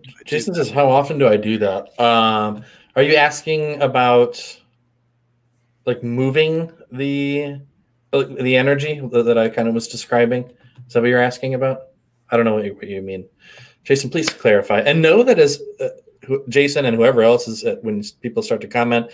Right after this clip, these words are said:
Speaker 2: there seems to be a big delay in, like, us,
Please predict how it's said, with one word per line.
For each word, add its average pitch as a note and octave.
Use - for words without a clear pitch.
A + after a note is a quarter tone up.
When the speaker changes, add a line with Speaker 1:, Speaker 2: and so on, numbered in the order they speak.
Speaker 2:
there D3
seems G#3+
to G#3
be G#3+
a D3+
big A#2+
delay A#2
in, A#2
like, G#2+
us, -